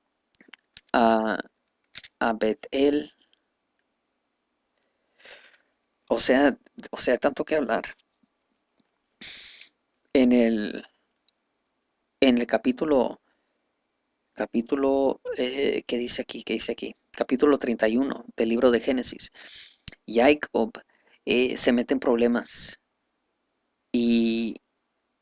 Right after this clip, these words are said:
y, am, pone, perjudica su, su, am, bendición.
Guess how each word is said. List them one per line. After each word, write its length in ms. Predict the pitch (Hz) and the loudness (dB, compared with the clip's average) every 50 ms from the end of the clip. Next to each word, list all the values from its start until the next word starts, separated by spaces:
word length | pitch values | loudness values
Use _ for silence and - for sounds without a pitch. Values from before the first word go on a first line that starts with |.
| _ _ _ _ _ | _ _ _ _ _
y, 240 | - 123 120 117 113 | 2 4 4 6 4
am, 420 | 117 113 110 107 95 - - - - _ _ _ _ _ _ _ _ - - _ - - | 4 4 2 0 0 -2 -8 -12 -16 _ _ _ _ _ _ _ _ -20 -20 _ -20 -6
pone, 460 | - - 120 120 120 117 131 131 - 139 | 0 4 4 4 4 4 2 2 2 2
perjudica 560 | - 135 131 - - 113 113 117 117 - 123 | 2 0 0 0 -2 -2 -2 0 2 2 0
su, 320 | - - 131 117 98 92 - | 0 0 -4 -4 -4 -6 -8
su, 340 | - - - 113 107 107 110 | -8 -8 -4 -2 0 0 0
am, 320 | 107 107 107 113 113 117 | 0 -2 -4 -8 -8 -4
bendición. 520 | - 113 110 110 110 - - 107 95 113 | -4 -4 -4 -4 -6 -6 -4 -4 -4 -6